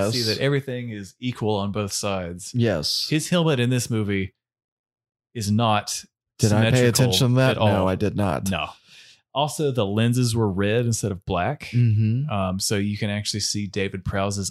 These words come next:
Speaker 1: eyes underneath the helmet
Speaker 2: Did you
Speaker 1: multiple
Speaker 2: hear
Speaker 1: times.
Speaker 2: his voice? Like, it, the actual, uh, guy's voice before they added James Earl?
Speaker 1: Yes, I've seen the behind the scenes stuff, and they,
Speaker 2: Not
Speaker 1: they
Speaker 2: that
Speaker 1: called it
Speaker 2: good.
Speaker 1: Well,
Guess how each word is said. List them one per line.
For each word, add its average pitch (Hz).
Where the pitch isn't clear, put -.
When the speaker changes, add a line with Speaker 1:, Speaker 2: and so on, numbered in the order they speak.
Speaker 1:
eyes 101
underneath 110
the 110
helmet 117
Speaker 2:
Did 160
you 185
Speaker 1:
multiple 175
Speaker 2:
hear 180
Speaker 1:
times. 175
Speaker 2:
his 156
voice? 113
Like, 113
it, 80
the 113
actual, 110
uh, 101
guy's 110
voice 110
before 110
they 104
added 104
James 98
Earl? 95
Speaker 1:
Yes, 107
I've 113
seen 135
the 113
behind 98
the 98
scenes 95
stuff, 95
and 92
they, 139
Speaker 2:
Not 180
Speaker 1:
they 190
Speaker 2:
that 170
Speaker 1:
called 127
it 160
Speaker 2:
good. 117
Speaker 1:
Well, 175